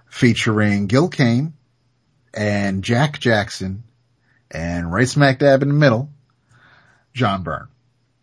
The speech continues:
And I, to me, John Byrne is, if I ever have to,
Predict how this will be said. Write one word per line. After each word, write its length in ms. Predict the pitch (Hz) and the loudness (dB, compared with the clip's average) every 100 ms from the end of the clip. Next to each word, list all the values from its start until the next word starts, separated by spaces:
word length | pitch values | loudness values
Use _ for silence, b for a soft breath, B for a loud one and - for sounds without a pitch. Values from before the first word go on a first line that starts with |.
| _ _ _ _ _ _ - | _ _ _ _ _ _ -2
And 540 | 127 131 131 131 127 - _ _ _ _ _ _ - | 2 2 2 -2 -6 -12 _ _ _ _ _ _ -10
I, 680 | 135 147 151 151 147 143 - _ _ _ _ _ _ _ _ _ _ _ _ - - | -6 0 2 2 0 -2 -10 _ _ _ _ _ _ _ _ _ _ _ _ -16 -4
to 100 | 156 | 0
me, 200 | 208 202 | 2 0
John 360 | 143 160 160 | 0 0 0
Byrne 320 | 156 156 147 - | 0 2 0 -2
is, 340 | 123 123 107 | 2 2 0
if 220 | - 117 | -2 -4
I 260 | 110 131 139 | -2 -2 0
ever 340 | 113 131 165 | 0 0 2
have 600 | 160 143 - 135 117 113 - | 0 -4 -2 0 0 -4 -16
to, 520 | - 123 104 95 | -4 -2 -2 -4